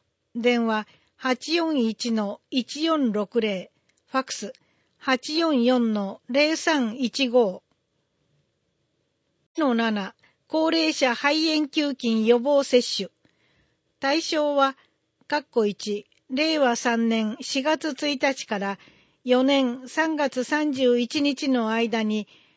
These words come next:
六十五歳、七十歳、七十五歳、八十歳、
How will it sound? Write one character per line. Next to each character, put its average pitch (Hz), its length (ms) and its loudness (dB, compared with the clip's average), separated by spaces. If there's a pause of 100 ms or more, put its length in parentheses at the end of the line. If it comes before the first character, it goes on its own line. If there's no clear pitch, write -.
(260)
六 247 320 0
十 294 240 -2
五 277 160 0
歳、 202 420 -4
七 262 320 2
十 277 140 -4
歳、 185 480 -8 (100)
七 285 320 2
十 240 280 0
五 240 140 0
歳、 196 380 -4
八 247 320 -4
十 277 160 -4
歳、 196 360 -8